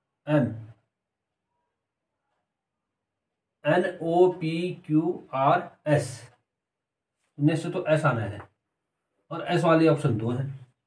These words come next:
अब देखें इनमें क्या relation है D और J में। D के बाद आगे को गिनते हैं, E, F, जी, एच,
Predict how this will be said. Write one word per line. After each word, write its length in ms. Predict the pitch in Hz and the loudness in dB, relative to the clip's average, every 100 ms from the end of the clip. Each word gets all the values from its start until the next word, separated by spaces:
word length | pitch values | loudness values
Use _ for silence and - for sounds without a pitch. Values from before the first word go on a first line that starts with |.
| _ _ _ _ _ - | _ _ _ _ _ -4
अब 140 | 175 185 | -2 0
देखें 280 | 185 208 | 0 0
इनमें 440 | 196 - 165 170 196 | -4 -4 -2 -2 0
क्या 120 | 190 | 2
relation 380 | 175 151 123 131 | 4 4 2 0
है 220 | 113 110 | 0 -2
D 260 | 113 139 160 | -2 0 -2
और 400 | - 139 165 - - _ _ - - - _ _ _ _ _ _ | -2 0 0 -2 -14 _ _ -20 -20 -20 _ _ _ _ _ _
J 240 | 117 127 120 | -6 -2 -2
में। 260 | 104 - - _ _ _ _ _ _ _ | -4 -10 -18 _ _ _ _ _ _ _
D 160 | 123 151 | 0 0
के 100 | 165 | 2
बाद 180 | 160 151 | 2 2
आगे 200 | 143 139 | 0 0
को 100 | 147 | -2
गिनते 240 | 135 123 | -4 -4
हैं, 140 | 143 - - _ _ - | -6 -6 -14 _ _ -4
E, 400 | 147 165 180 - 156 | 0 0 -2 -6 0
F, 240 | 156 151 185 - | 2 2 -4 -6
जी, 600 | 127 131 147 165 175 - - | -8 0 0 0 -6 -10 -6
एच, 300 | 143 147 - | -4 -4 -6